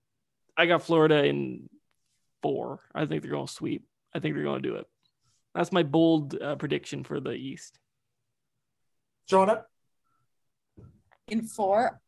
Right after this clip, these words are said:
Speaker 3: and I've got Florida in five. You just froze. How many games did you have Florida in?
Speaker 1: I had 'em in, uh, in, uh, four, or, yeah, four.
Speaker 3: I have 'em in five. Florida in five.
Speaker 2: I'm gonna say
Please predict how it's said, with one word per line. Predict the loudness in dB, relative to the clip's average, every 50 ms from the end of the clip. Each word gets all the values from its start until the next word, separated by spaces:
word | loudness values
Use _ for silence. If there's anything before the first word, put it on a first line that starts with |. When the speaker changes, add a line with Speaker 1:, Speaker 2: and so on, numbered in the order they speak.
| _ -6
Speaker 3:
and | -4 -2
I've | 2 4 4 4 4
got | 6 4 4 4 2
Florida | 0 2 4 4 4 2 -2
in | -4 -8
five. | -4 -2 0 0 0 0 -2
You | -2
just | -2 -2 -4 -2
froze. | 2 2 2 2 0 -6 _ _ 6
How | 8 8
many | 8 8 6
games | 8 8 6 6 6
did | 6 6 8
you | 8
have | 8 6 6
Florida | 4 6 6 6 6 6 4
in? | 2 0 -2 -4 _ _ _ _ _ _ _ 0
Speaker 1:
I | 2 4
had | 4 6 4 4
'em | 4 2
in, | 2 2 2
uh, | 0 0 0 0 -2 -2
in, | -4 -4 -4
uh, | -4 -4 -4 -4 -6 -8 -12 _
four, | -4 -4 -4 -4 -4 -8 -12 -12
or, | -10 -10 -10 -6 -2
yeah, | 0 0 0
four. | -2 -4 -10 -12 -12 -12 -16 -20 _ _ _ _ _ _ _ _ _ _ _ _ _ -2
Speaker 3:
I | 4 6
have | 6 6 6
'em | 4 0
in | 0 -4 -4
five. | -6 -6 -6 -6 -6 -8
Florida | -6 -4 -2 0 0 0 -2
in | -4 -6 -8
five. | -8 -8 -8 -8 -12 -16 _ _ _ _ _ _ _ _ _ _ _ _ _ _ _ _ -2
Speaker 2:
I'm | 0 2 4 4 2 2 0
gonna | 2 2 4 4 4
say | 2 2 -2 2 2 2 2 2 0 0 0 0 0 0 0 -2 -6